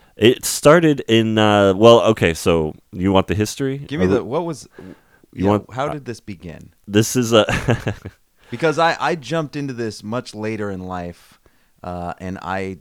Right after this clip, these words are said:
Speaker 2: I never really thought about why or how this began.
Speaker 1: Yeah.
Speaker 2: I just like silver records with movies on them.
Speaker 1: Yeah, exactly. Um, I know. Well, growing up, I had the V H S. You know, I think that was kind of the
Speaker 2: As
Speaker 1: standard
Speaker 2: did I, yeah.
Speaker 1: video format that
Speaker 2: Yeah.
Speaker 1: you're gonna have
Speaker 2: Yeah.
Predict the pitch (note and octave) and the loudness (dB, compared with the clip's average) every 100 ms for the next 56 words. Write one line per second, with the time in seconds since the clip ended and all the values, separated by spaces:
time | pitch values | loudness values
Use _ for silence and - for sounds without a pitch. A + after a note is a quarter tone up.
0 | - F#2+ B2+ B2+ A2 A#2 G#2+ F#2+ G#2 G#2 | -10 -8 -6 -6 -6 -6 -6 -8 -6 -6
1 | F2+ F#2 E2+ - - - F2 F#2+ F#2+ F2+ | -6 -6 -6 -10 -16 -10 -6 -4 -6 -6
2 | E2+ F2 F#2 E2+ D#2+ E2+ - E2 D#2 E2+ | -10 -12 -10 -10 -10 -14 -16 -16 -14 -14
3 | D#2+ D2+ D#2+ G#2+ A2+ D2 D2 - G2+ G2+ | -14 -16 -10 2 4 4 0 -8 -8 -8
4 | G#2 F#2+ F#2+ F#2 - G#2 F2+ F2+ F#2 - | -8 -6 -6 -6 -8 -8 -6 -6 -8 -8
5 | E2+ E2+ F2+ F2+ E2 D#2 D2+ D2+ D2+ - | -14 -12 -10 -10 -10 -12 -14 -16 -18 -8
6 | C#3 F3 G2+ E2+ F2 F#2 F2+ D#2 D2 F2+ | 4 8 8 6 2 0 0 -4 -2 0
7 | F2 E2+ E2+ E2+ - _ F#2 G2+ G2+ E2+ | 2 0 -4 -10 -16 _ -2 2 2 4
8 | F#2+ G2 A2 G#2 C#3 D3 C3 F2 G2+ G#2+ | 4 4 0 4 6 6 4 4 4 4
9 | G#2+ G2 F#2 F#2 F#2 - E2 E2+ - - | 2 0 0 2 2 0 -2 -2 -6 -12
10 | - - E2 D#2 D2+ - G#2+ F#2+ F#2 E2+ | -14 -12 -8 -6 -4 -6 -6 -4 -2 -2
11 | F2 - E2+ D2+ - - F2 E2+ F2+ F2+ | -6 -4 -6 -6 -10 -4 -2 0 2 2
12 | F2+ E2+ E2 F#2 F#2 F2 F2+ F#2 - F2+ | 2 0 -4 -6 -2 0 2 2 2 -2
13 | F2+ F2+ D2+ D2+ F2 F2+ F2+ E2+ E2 | 0 -2 -2 -4 -2 0 2 2 2